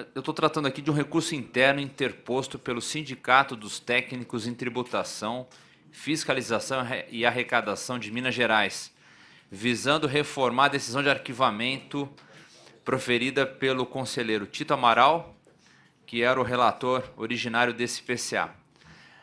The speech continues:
Ahn, o recorrente, o Sindicato dos Técnicos,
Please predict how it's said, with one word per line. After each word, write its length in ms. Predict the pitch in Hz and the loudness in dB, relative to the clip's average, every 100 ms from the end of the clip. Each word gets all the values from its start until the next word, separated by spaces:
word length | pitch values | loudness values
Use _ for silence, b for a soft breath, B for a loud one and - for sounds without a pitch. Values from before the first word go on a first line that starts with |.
| b b - | b b -10
Ahn, 600 | 123 127 131 131 135 135 - | -4 -2 0 0 0 -2 -2
o 160 | 143 | 0
recorrente, 760 | 151 165 151 123 143 156 - 104 | 2 2 2 0 0 -4 -8 -12
o 80 | 90 _ | -14 _
Sindicato 560 | - - 101 - 123 113 | -16 -12 -10 2 2 2
dos 220 | 101 - | -8 -10
Técnicos, 840 | - 160 160 107 95 - 85 - | 0 2 2 -2 -10 -10 -12 -12